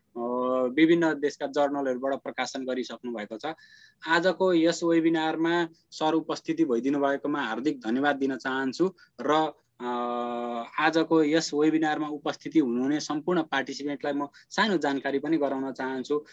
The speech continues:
सबैजनाले आफ्नो माइक्रोफोन अफ गरिदिनु होला। तपाईँहरूका केही क्वेसन, क्वेरिजहरू छन् भने तपाईँहरूले च्याट बक्समा छोडिदिन सक्नुहुनेछ। अ,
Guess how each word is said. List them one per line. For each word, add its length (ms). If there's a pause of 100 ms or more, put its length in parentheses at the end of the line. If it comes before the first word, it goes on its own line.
सबैजनाले 580
आफ्नो 300
माइक्रोफोन 480
अफ 220
गरिदिनु 360
होला। 240
तपाईँहरूका 720
केही 260
क्वेसन, 520
क्वेरिजहरू 800
छन् 260
भने 180
तपाईँहरूले 460
च्याट 320
बक्समा 360
छोडिदिन 440
सक्नुहुनेछ। 600
अ, 100